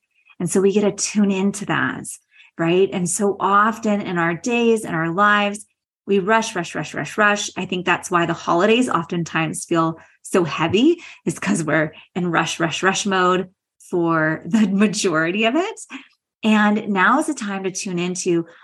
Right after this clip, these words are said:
ah, okay, we've moved beyond twenty twenty-two.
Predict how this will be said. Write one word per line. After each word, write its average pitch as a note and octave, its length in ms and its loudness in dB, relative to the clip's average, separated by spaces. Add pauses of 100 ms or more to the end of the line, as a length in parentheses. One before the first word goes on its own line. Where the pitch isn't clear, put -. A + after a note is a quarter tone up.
(140)
ah, F3 800 2 (280)
okay, F#3 760 -2 (680)
we've E3+ 220 -2
moved G3+ 580 2 (240)
beyond F#3+ 720 2
twenty E3+ 320 0
twenty-two. F3 800 -2